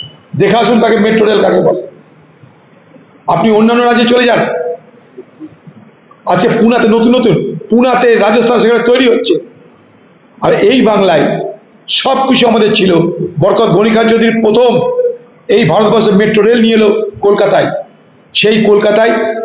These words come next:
রেলের দফা রফা করে এই মুখ্যমন্ত্রী মমতা ব্যানার্জি এতদিনে তার জ্বলন হচ্ছে, যখন তিনি দেখছেন তার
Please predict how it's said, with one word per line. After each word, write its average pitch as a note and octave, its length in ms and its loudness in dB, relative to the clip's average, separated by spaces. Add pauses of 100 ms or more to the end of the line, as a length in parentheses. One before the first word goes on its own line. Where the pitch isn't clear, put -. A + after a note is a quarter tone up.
(220)
রেলের G3 460 2
দফা F#3+ 300 0
রফা G#3 260 2 (120)
করে F3 180 4 (1200)
এই G#3+ 140 2 (220)
মুখ্যমন্ত্রী G3 460 2
মমতা G3 300 2
ব্যানার্জি F#3 480 2 (420)
এতদিনে G#3+ 800 0 (400)
তার F3+ 540 0
জ্বলন F#3+ 320 2
হচ্ছে, E3 640 0 (460)
যখন F3+ 280 2
তিনি F3+ 180 2
দেখছেন F3+ 560 0 (160)
তার F#3 200 0